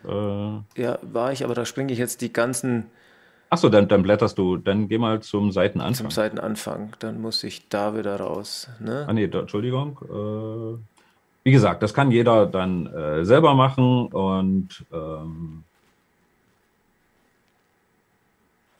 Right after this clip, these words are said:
Speaker 1: hier wurde festgelegt, ne, was es an Schutzmaßnahmen gibt, was möglich ist und, äh, jetzt wurde das also,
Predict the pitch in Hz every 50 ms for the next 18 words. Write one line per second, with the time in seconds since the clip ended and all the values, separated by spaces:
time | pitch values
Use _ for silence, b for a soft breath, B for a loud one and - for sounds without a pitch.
0 | - - 104 135 135 131 139 113 104 - 131 127 127 - 127 110 113 107 - 120
1 | 135 143 117 - 110 98 80 101 92 - 110 101 - 107 95 92 - 92 85 85
2 | 82 82 78 80 85 82 85 107 143 185 208 202 - - - 87 - - 123 156
3 | 170 175 175 165 156 143 156 - 143 147 139 135 - - - - - 107 107 107
4 | 107 107 107 107 107 110 107 - - _ _ b b b b b b _ _ -
5 | - 98 98 95 95 95 92 92 95 113 127 127 - 92 104 110 110 117 98 101
6 | 101 - - - 92 95 98 95 92 95 92 90 90 87 87 87 85 87